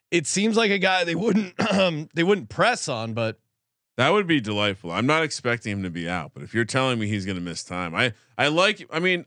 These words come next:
Speaker 2: whatever. I, I understand. It's for the, it's for the Ronnie Bell narrative, but I hope he's out now. I mean,
Speaker 1: No, Brandon Ayuk limited Tuesday, likely to be game time decision. So even if he plays,
Speaker 2: Oof.
Speaker 1: maybe he plays, but only, like, fifty percent of the snaps. I can't imagine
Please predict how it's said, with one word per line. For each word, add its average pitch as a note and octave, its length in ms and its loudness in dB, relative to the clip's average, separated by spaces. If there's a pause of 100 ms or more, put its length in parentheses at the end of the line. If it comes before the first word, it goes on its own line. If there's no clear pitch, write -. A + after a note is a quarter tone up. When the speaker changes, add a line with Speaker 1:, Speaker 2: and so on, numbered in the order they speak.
(140)
Speaker 2:
whatever. E3+ 520 0
I, C#3+ 260 0
I - 20 2
understand. C#3+ 640 0
It's G#2 180 -4
for - 180 -6
the, A#2 220 0
it's A2 200 -4
for C3 120 -4
the A2+ 80 0
Ronnie G#2+ 300 2
Bell F#2+ 240 -2
narrative, F#2 500 -2
but D2 160 -10
I F#2+ 140 -2
hope B2+ 240 0
he's F2+ 160 -6
out A#2+ 260 -4
now. - 180 -18
I - 40 -20
mean, D#2+ 320 -12
Speaker 1:
No, G#3 160 4
Brandon A#3+ 420 2
Ayuk G#3 340 2
limited F3+ 520 2
Tuesday, D#3+ 360 0
likely C#3+ 420 2
to C3+ 60 -2
be B2+ 140 -2
game B2+ 220 -2
time A#2+ 240 -2
decision. A#2+ 340 -2
So A3 220 2
even C4+ 240 2
if - 80 0
he F3+ 100 -8
plays, F#3+ 680 4 (120)
Speaker 2:
Oof. D3 80 2 (280)
Speaker 1:
maybe A3 300 4
he G#3 140 2
plays, G#3 400 2
but F#3 80 2
only, G3 180 4
like, E3+ 160 2
fifty F3+ 240 -2
percent E3+ 380 0
of C#3+ 60 -4
the A#2+ 80 -4
snaps. F#3 440 0
I F3 80 2
can't A#3+ 320 0
imagine G3+ 480 2